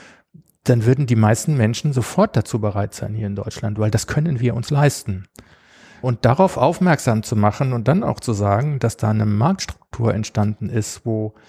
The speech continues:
der Einzelhandel die Preise für die Schokoladenhersteller drückt, die Schokoladenhersteller drücken die Preise bei den Händlern und Vorverarbeitern von Kakaoprodukten und die drücken die Preise bei den Bäuerinnen und Bauern und die sitzen dann am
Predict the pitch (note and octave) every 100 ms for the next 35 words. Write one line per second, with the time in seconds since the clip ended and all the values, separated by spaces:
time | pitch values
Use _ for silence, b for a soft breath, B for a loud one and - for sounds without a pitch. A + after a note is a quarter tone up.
0 | b b b b - A#2+ E3 - D3+ D3+
1 | E3 C#3+ C#3 A2+ A#2+ A#2+ A2+ - G#2+ -
2 | - G#2+ C3 E3+ E3+ C#3+ C3+ B2+ - C3
3 | C3 A#2+ A#2+ - - - - - - G2
4 | C3 C#3+ B2+ A2+ A#2+ A#2 G#2 A2 G#2+ -
5 | - G2 G2+ G#2 G2+ G2+ G2+ G#2 D3 C3+
6 | C#3 B2+ G#2+ C3+ C#3 C#3 B2 B2+ B2 -
7 | B2 - A#2 A#2+ A#2+ A#2+ A#2+ A2+ A2+ B2
8 | - B2+ C3+ C3+ B2 - A#2 A#2 - A2+
9 | A2 G#2 G#2 G2 G#2 G#2+ G2+ G2 F#2+ F#2+
10 | C#3 C#3+ A2 B2+ A#2 A#2 A#2 B2 - A2+
11 | G2+ G2+ A2